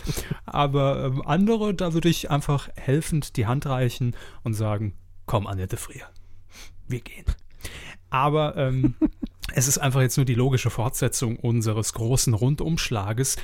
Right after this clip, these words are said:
Speaker 2: Aber dann haben wir's auch. Äh, die Preise sind vergeben. Fernsehpreis haben wir abgehandelt, die Nominierten wie auch die Gewinner. Und jetzt stehen noch die Gewinner des Deutschen Comedy-Preises zweitausendvierzehn an.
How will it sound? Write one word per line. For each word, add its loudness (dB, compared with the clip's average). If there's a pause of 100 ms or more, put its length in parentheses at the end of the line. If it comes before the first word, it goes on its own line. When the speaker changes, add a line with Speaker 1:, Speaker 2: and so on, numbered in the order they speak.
(200)
Speaker 2:
Aber 2
dann 6
haben 6
wir's 4
auch. 2 (220)
Äh, 4 (100)
die 4
Preise 4
sind 2
vergeben. 2 (420)
Fernsehpreis 2
haben 0
wir 0
abgehandelt, 0 (360)
die 6
Nominierten 4 (140)
wie -2
auch 0
die -4
Gewinner. 2 (240)
Und 0
jetzt 4
stehen 4
noch 2
die -2
Gewinner 2
des -4
Deutschen 0
Comedy-Preises 4
zweitausendvierzehn -2
an. 2